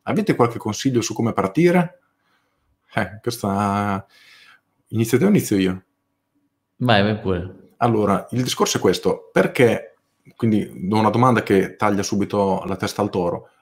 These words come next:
Speaker 1: perché un privato dovrebbe decidere di comprare le sedie da te? Finché non trovi una risposta a questa domanda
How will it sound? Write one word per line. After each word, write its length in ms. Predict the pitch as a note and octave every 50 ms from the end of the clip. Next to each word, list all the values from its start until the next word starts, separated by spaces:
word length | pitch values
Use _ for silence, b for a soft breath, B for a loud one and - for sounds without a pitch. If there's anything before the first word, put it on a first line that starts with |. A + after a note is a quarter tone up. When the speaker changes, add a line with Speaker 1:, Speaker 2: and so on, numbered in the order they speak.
| b b _ _ _
Speaker 1:
perché 320 | - D3 E3 D#3+ - D3+
un 200 | B2 A#2 A2 -
privato 480 | - A#2 G2+ G#2 G2 A2+ A2+ A2+ - A2+
dovrebbe 300 | G2+ G2 G2+ G#2 F#2+ G2
decidere 380 | F2+ F#2+ - A#2+ A2 G#2+ G2+
di 80 | F#2 F#2
comprare 420 | F2+ G#2 F#2+ F2+ G#2 G#2+ G#2 G2+
le 140 | F#2+ F2+ F2+
sedie 240 | F2+ - A2 G2 G2
da 120 | F2+ F#2
te? 320 | F2+ G#2 A#2 D#3 D#3 - - _ _ _ _ _ b b b b b b b b b b b b b b
Finché 380 | _ - - - D#3 C#3+ B2+ C3
non 140 | A#2+ A#2+ A2+
trovi 240 | - B2 B2+ A2+ A#2
una 120 | A2 A2
risposta 340 | A2+ A2+ - - A#2+ - A#2
a 20 |
questa 200 | - A#2+ - C3
domanda 680 | C3 B2+ A#2+ A#2+ A#2+ B2+ C3 C#3 C#3+ - - - _